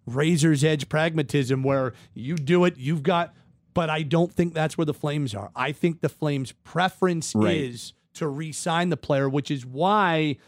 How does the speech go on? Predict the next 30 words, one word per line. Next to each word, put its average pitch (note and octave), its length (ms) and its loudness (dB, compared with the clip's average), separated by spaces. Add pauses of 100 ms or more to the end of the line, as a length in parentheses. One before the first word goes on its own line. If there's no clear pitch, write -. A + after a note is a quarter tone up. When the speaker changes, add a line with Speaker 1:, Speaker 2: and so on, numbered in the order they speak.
(260)
Speaker 1:
I D#3 140 -2
think D#3+ 540 -6 (280)
there D#3 320 2
is C#3 380 -2 (260)
going E3+ 320 4
to D#3+ 80 2
need D#3 300 2
to C#3+ 80 -4
be C#3 240 -6
some F3+ 360 0
sort E3 260 0
of B2 100 -6
pivot, C3+ 280 -4
whether C#3+ 300 2
it's C3+ 160 0
a C3 180 -2 (200)
straight F#3+ 360 2
up F3+ 300 0
answer G3+ 380 2
from F#3 240 0
Noah F#3+ 320 4 (280)
or E3+ 220 2
whether D#3+ 300 2
it's D3+ 160 -4
just E3 180 -2
the D#3 80 0
Flames D#3 500 0
making D#3+ 480 0
a D3+ 40 -4
decision D3 680 -4